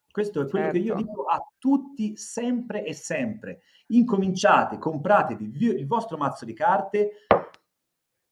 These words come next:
Speaker 1: un, un, un
Speaker 2: Lo sai che
Speaker 1: minimo
Speaker 2: io ne ho tante, non ho le rider.
Speaker 1: No, vabbè. Cioè, le, que-, queste sono le uniche carte che io riesco a usare come, come se fossero così.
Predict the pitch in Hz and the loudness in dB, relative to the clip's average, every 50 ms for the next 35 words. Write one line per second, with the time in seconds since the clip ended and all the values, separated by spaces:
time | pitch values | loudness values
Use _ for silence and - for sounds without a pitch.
0 | _ _ _ _ - 220 247 247 233 214 214 214 208 208 208 214 214 208 208 214 | _ _ _ _ 0 4 6 6 8 8 6 4 4 6 6 6 6 6 6 6
1 | 214 202 180 - - - 262 233 233 233 233 262 294 294 269 214 214 233 - - | 6 4 0 -6 -2 2 6 8 10 10 12 12 10 10 10 10 10 10 10 8
2 | - 269 233 226 240 254 233 214 190 190 190 - 214 202 214 254 285 277 - 330 | 6 6 10 10 10 10 10 8 6 4 8 10 10 10 10 8 4 2 4 4
3 | 277 294 285 - - _ - 180 175 185 185 185 180 185 240 262 240 180 - - | 4 4 2 -2 -12 _ -10 -6 -2 0 2 2 4 4 4 6 6 4 2 -2
4 | - _ - 160 160 165 160 160 165 202 202 196 165 156 160 160 175 208 - _ | -8 _ -2 2 4 6 6 6 8 6 6 6 4 4 2 2 2 0 -6 _
5 | _ _ _ _ _ _ _ _ _ _ _ _ _ _ _ _ _ _ _ _ | _ _ _ _ _ _ _ _ _ _ _ _ _ _ _ _ _ _ _ _
6 | 117 117 107 98 101 104 92 92 107 95 90 85 - - _ _ _ _ _ _ | -2 -2 0 0 -2 -4 -4 -2 -4 -4 -4 -8 -12 -20 _ _ _ _ _ _
7 | _ _ _ - 123 110 - - - - - 117 120 117 - 175 185 185 185 - | _ _ _ -4 -4 -4 -4 -8 -14 -18 -12 -10 -10 -4 0 2 2 2 0 2
8 | - 202 220 214 - 147 - - - 139 147 156 151 143 143 - 135 135 151 160 | 2 2 2 2 0 -4 -6 -4 -4 -4 -2 0 0 -2 -2 -4 -4 -2 -2 -2
9 | 170 165 185 196 208 214 214 233 220 208 175 - - 135 - - 156 165 175 175 | -2 -4 -6 -6 -4 2 4 4 4 4 2 0 -2 -4 -2 0 4 4 4 4
10 | - 180 - - 175 170 160 143 - - 139 135 156 170 160 143 135 139 151 143 | 2 -2 -4 -4 -2 -2 -2 -4 -6 -6 -6 -2 0 0 0 0 -2 -2 -4 -4
11 | - - 135 135 127 117 139 151 156 156 156 147 147 147 - - _ _ _ _ | -8 -10 -8 -8 -6 -2 0 2 2 2 2 2 0 -2 -4 -10 _ _ _ _
12 | _ _ _ - - _ _ _ - - - 170 170 170 165 170 - 170 170 160 | _ _ _ -20 -20 _ _ _ -6 -4 0 0 0 0 0 -2 -4 -6 -6 -4
13 | - 160 - - 180 180 - 185 - - 156 151 139 135 107 - | -6 -6 -4 -2 -2 -2 -4 -6 -6 -4 -4 -2 -2 -4 -6 -6